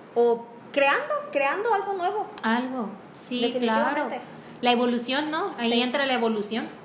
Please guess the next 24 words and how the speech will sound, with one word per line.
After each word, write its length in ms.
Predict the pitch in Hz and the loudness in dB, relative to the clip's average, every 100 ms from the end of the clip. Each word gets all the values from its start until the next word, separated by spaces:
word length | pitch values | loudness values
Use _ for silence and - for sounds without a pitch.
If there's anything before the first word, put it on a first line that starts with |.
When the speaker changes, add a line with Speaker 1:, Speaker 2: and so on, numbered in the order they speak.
| - | -6
Speaker 1:
Evolucionando. 960 | 233 240 240 233 240 233 247 247 220 208 | 0 2 2 -2 -4 -2 -2 -2 -4 -6
Nunca 460 | 247 311 339 381 381 | -6 -6 -4 -4 0
paramos 340 | 262 240 269 | 0 0 0
de 60 | 277 | -2
evolucionar. 520 | 247 220 214 208 214 | -2 -4 -4 -4 -2
El 80 | 233 | 0
ser 140 | 285 | 0
humano 260 | 320 311 311 | -2 -2 -4
nunca 260 | 294 285 294 | -4 -4 -4
termina 340 | 240 226 226 | -4 -4 -4
de 60 | 233 | -6
evolucionar. 480 | 208 202 - - - - 311 | -8 -10 -12 -14 -16 -2 0
Speaker 2:
Hay 160 | 339 | 2
una 140 | 381 453 | 0 -2
frase 380 | 370 392 392 | -2 -4 -4
que 80 | 427 | -6
me 100 | 370 | -6
gusta 300 | 262 254 311 285 | -6 -8 -10 -12
mucho, 260 | 254 - 330 - - - - - - - - - - - - - 330 262 - - - - - - - - - - - 277 | -12 -12 -14 -16 -18 -20 -20 -18 -18 -18 -20 -20 -20 -18 -18 -18 -18 -16 -18 -18 -18 -18 -18 -18 -18 -18 -14 -12 -8 0
ah, 600 | 277 262 262 254 254 254 254 - - - - - - - - - - - - - - | 2 4 2 0 -2 -6 -10 -14 -14 -14 -14 -14 -14 -14 -16 -16 -16 -14 -16 -16 -2
que 180 | 349 320 | 6 6
la 120 | 320 | 6
usamos 680 | 320 311 269 269 339 339 - | 0 -2 -2 0 0 -2 -4
mucho, 600 | 294 320 381 381 269 175 | -2 2 2 0 -4 -6